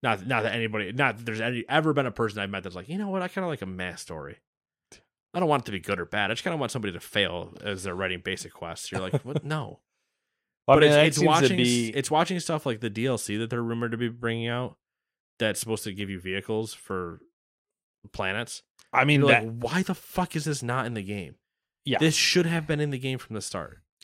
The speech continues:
Speaker 2: Yep. I mean, that, e-, especially when, when the major complaint, I think, has been that the world is empty. The wor-,
Speaker 1: Yes.
Speaker 2: the, the universe
Speaker 1: The planets
Speaker 2: is empty.
Speaker 1: are empty. And not just, like, in the way that Todd talked about in the beginning where he's like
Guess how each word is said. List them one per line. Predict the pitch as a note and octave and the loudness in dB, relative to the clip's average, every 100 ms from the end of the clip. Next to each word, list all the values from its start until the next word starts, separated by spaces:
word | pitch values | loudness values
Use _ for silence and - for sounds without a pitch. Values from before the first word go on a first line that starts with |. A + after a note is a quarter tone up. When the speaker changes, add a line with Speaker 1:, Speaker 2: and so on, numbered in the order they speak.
| _ _ _ _ _ - | _ _ _ _ _ 4
Speaker 2:
Yep. | E3+ - _ _ | 4 4 _ _
I | - C3 | -2 4
mean, | C3+ | 6
that, | C3 C#3 B2+ | 6 6 4
e-, | C#3+ | 4
especially | C#3 - G3 - F#3+ | 4 4 4 6 4
when, | D#3+ D3 C#3 G#2 | 6 6 4 -4
when | A2 C#3 B2+ | 2 2 4
the | |
major | A#2 C#3 D#3+ | 2 2 2
complaint, | D3 G#2+ G#2 G#2 G2+ - | -2 -6 -2 -2 -2 -8
I | F#2 | -12
think, | - G2 F#2 | -10 -14 -14
has | F#2 F#2 | -16 -10
been | F#2+ F#2+ | -10 -8
that | F#2 F2 | -8 -8
the | F#2+ | -8
world | F2 G2 F#2+ | -2 0 0
is | E2+ | -4
empty. | F2 F2+ - A2+ | -12 -14 -8 -6
The | A2+ G#2 | -4 -4
wor-, | F2 F#2+ G#2 | -4 -6 -2
Speaker 1:
Yes. | B2 - A#2+ | -4 -4 -4
Speaker 2:
the, | A#2 - | -6 -6
the | G2 | -12
universe | G2 A2 G#2+ G#2 G#2+ | -4 -2 -2 -2 -2
Speaker 1:
The | G#2+ | 0
planets | C3 C#3 B2+ | 0 0 0
Speaker 2:
is | |
empty. | A2 | -2
Speaker 1:
are | G2+ | -2
empty. | G2 - - _ _ - | -6 -12 -20 _ _ -4
And | B2+ | -2
not | C3+ D#3 D#3 | 4 4 4
just, | D#3+ - | -2 -2
like, | C3+ | -2
in | B2 | -2
the | B2+ | -4
way | A2+ A#2 A2 | 0 0 0
that | G#2+ G2 - _ _ _ _ _ _ _ | -2 -4 -8 _ _ _ _ _ _ _
Todd | - A2 G2 | -2 -2 -2
talked | G#2+ G2 | -6 -4
about | G#2+ | -6
in | F#2+ | -6
the | |
beginning | G2 G2+ G#2+ G2 | -8 -6 -6 -6
where | F#2+ | -8
he's | F#2 | -8
like | F#2 E2+ | -10 -12